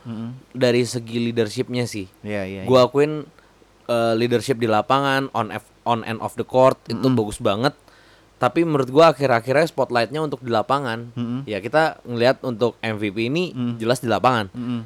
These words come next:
Speaker 2: Dan menurut gua spotlight untuk di lapangan masih dipegang sama A D sih.
Speaker 1: Hmm.
Speaker 2: Gitu. Kalau menurut gua kedua itu masih A D,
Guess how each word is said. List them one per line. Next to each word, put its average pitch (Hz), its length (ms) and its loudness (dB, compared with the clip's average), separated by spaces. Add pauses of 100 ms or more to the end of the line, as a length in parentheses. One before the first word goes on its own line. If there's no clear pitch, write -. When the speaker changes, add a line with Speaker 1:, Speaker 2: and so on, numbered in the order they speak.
(160)
Speaker 2:
Dan 117 180 -2
menurut 117 200 -2
gua 147 220 6 (180)
spotlight 120 420 -2
untuk 127 180 -6
di 120 120 -4
lapangan 120 340 -2
masih 120 380 -8 (100)
dipegang 107 420 -4
sama 101 220 -6
A 98 80 -2
D 107 200 -2
sih. 95 280 -10
Speaker 1:
Hmm. 117 560 -4 (580)
Speaker 2:
Gitu. 98 220 -10
Kalau 98 240 -2
menurut 120 240 -4
gua 170 180 6 (1120)
kedua 127 680 2
itu 113 160 -6
masih 123 360 -2
A 113 140 0 (120)
D, 98 140 -8